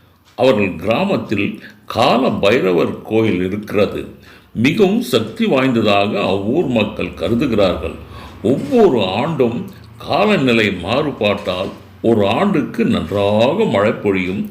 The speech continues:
சில ஆண்டுகள் அப்பகுதியில் மழையே இருக்காதாம். அந்த கோயிலில் ஒவ்வொரு ஆண்டும் வினோதமான ஒரு பூஜை நடக்குமாம். ஊரெல்லாம் மழை பொழிந்து வில்-, நிலங்களெல்லாம் அந்த ஆண்டு அதிக மகசூல்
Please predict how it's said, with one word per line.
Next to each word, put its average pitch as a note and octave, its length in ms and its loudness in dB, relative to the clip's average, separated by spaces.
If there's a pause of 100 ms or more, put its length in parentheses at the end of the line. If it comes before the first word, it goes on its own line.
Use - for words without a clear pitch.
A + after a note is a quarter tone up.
(200)
சில G3+ 300 4
ஆண்டுகள் C#3+ 560 2
அப்பகுதியில் C#3+ 680 -2
மழையே G#2+ 560 0 (200)
இருக்காதாம். F#2+ 680 -4 (500)
அந்த F#3+ 260 2
கோயிலில் F3+ 680 0
ஒவ்வொரு D#3 640 0
ஆண்டும் A#2 400 -2 (120)
வினோதமான C#3+ 960 -2
ஒரு B2 260 4
பூஜை C3+ 440 -4
நடக்குமாம். G#2 720 -6 (500)
ஊரெல்லாம் C#3 840 2
மழை F#2 260 -2
பொழிந்து B2+ 520 -2 (520)
வில்-, G#2+ 240 -2
நிலங்களெல்லாம் C#3 1000 0
அந்த A2+ 360 0
ஆண்டு E3+ 400 -2
அதிக C#3+ 360 0
மகசூல் A2+ 680 -2